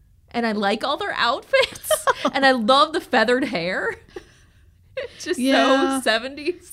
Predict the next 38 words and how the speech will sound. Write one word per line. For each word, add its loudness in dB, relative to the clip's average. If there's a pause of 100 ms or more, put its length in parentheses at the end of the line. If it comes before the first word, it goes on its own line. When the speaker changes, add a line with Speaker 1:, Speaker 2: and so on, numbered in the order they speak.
(100)
Speaker 2:
God, -4
I -2
can't -2
believe -2
I 0
didn't -2
pick -8
up -6
on -2
that. -4 (100)
Speaker 1:
<laughs> -16 (420)
Speaker 2:
So, 2
yeah, 0
when -2
I 0
saw 2
the -4
cover -4
of -6
this, -4 (380)
I -6
immediately -2
got -4 (1040)
lyrics -4
from -4
Let -4
It -10
Go -6
come -6
into -6
my -6
mind, -8
like, -16
"A -20
kingdom -2
of -4
isolation." -6
<laughs> -20